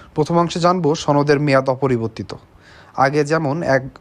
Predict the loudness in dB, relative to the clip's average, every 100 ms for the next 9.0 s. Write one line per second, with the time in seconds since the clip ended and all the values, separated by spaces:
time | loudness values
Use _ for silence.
0 | -2 -2 0 0 0 -6 -4 -2 0 0
1 | 0 2 2 2 0 -2 -4 -2 0 2
2 | 0 -2 -4 -2 -2 -2 -2 -2 -4 -4
3 | -4 0 0 0 -2 0 0 0 -2 -4
4 | -4 -4 -4 -4 -8 -20 -20 -4 0 0
5 | 0 -2 0 0 2 2 0 -2 -2 -2
6 | 2 2 2 0 -4 -6 -6 -4 -2 -2
7 | -2 0 0 2 2 2 0 2 2 2
8 | 0 -2 -2 -2 -2 -2 -2 -2 -4 -8